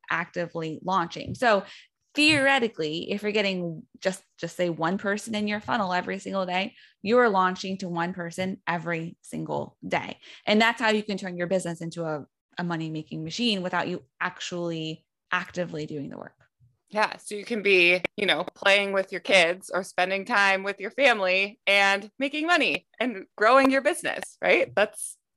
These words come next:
Speaker 1: Heck yeah.
Speaker 2: amazing. Yeah. Perfect. So, okay. I know that when I was first getting started with email in general, it was really overwhelming to me. I
Speaker 1: Mm-hmm.
Speaker 2: didn't really understand, like, first of all,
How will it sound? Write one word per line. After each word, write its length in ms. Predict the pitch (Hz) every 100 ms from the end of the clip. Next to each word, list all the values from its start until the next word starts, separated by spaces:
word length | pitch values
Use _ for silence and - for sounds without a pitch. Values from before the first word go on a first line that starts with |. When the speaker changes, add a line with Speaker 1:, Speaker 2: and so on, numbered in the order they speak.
| _
Speaker 1:
Heck 220 | 240 -
yeah. 140 | 208 -
Speaker 2:
amazing. 240 | 143 143 _
Yeah. 180 | - - _ _ _ - - - _ -
Perfect. 500 | 233 202 - - - - -
So, 520 | - 247 240 226 220 - _ _ _ _ _ _ - -
okay. 240 | 185 151 - _ -
I 140 | 190
know 280 | 202 208 220
that 420 | 208 185 180 -
when 240 | 180 180 160
I 180 | 180 208
was 180 | 226
first 200 | - 214
getting 200 | - 185
started 560 | 180 - 165 165 165 180 -
with 180 | 170 - _
email 640 | 226 208 165 135 147 196 - _
in 160 | 180 175
general, 580 | 185 160 135 147 190 - - _
it 100 | 226
was 180 | 240 190
really 200 | 202 185
overwhelming 640 | 170 160 151 147 175 196 -
to 80 | 240
me. 220 | 240 240
I 500 | - 185 190 196 202
Speaker 1:
Mm-hmm. 80 | 196
Speaker 2:
didn't 240 | 185 180
really 240 | 180 170
understand, 1160 | - 185 160 180 - - - 175 151 156 180 220
like, 260 | 190 151 -
first 220 | 311 -
of 60 | 226
all, 340 | 180 185 -